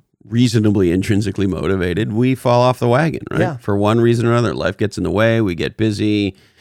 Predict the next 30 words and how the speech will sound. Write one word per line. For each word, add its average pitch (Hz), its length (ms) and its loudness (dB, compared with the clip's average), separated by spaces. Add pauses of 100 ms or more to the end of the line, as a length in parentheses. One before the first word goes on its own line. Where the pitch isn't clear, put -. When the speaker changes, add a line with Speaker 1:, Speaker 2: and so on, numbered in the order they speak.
(400)
Speaker 1:
stay - 260 -4
up 90 140 -4
all 95 100 0
night 90 200 -2
drinking 90 420 -4
a - 40 -12
couple 92 260 -4
bottles - 260 -4
of - 80 -10
Jack 117 220 -2
Daniels, 117 680 2
Speaker 2:
<laughs> - 0 -
Speaker 1:
and 113 380 2
then 120 480 -2
the 107 160 0
week 107 200 0
gets 117 180 -2
away 107 260 -2
from 113 240 -2
you, 107 160 0
and 104 140 -4
then 101 80 -4
you're 87 80 -6
like, 92 120 -2
"Oh, 120 440 0
you 117 160 -2
know, 127 100 -2
like, 123 220 -4
that 123 160 2
happens." 180 560 -4